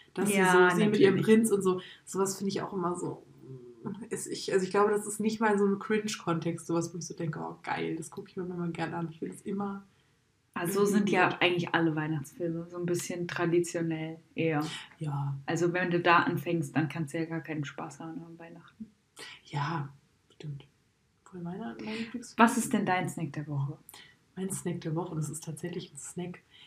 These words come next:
Speaker 1: Ich hab das, das war jetzt inspiriert von einem TikTok, wo ich irgendwie gesehen habe, da hat irgendjemand, hat irgendwie so einen Snack gemacht aus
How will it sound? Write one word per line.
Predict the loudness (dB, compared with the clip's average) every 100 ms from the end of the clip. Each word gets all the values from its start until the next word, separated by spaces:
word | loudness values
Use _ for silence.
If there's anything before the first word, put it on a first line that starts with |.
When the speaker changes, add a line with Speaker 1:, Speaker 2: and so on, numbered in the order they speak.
| -14
Speaker 1:
Ich | -8
hab | -6
das, | -4 -6 -8
das | -10 -4
war | -4
jetzt | -4
inspiriert | -6 -6 -4 -2 -2
von | -2 0
einem | 0
TikTok, | -2 -10 -10 -2 -2 -2 -6
wo |
ich | -4
irgendwie | -2 -2
gesehen | -2 0
habe, | 0
da | 0
hat | -2
irgendjemand, | -2 -2 0 2 2 0 -6 _ _ _ _
hat | -6 -2
irgendwie | 0 0
so | 0 0
einen | -2
Snack | -2 -2 -2 -4
gemacht | -4 2 2 2 -2 -12 -6
aus | -2 -2 -2 -6 -12 -12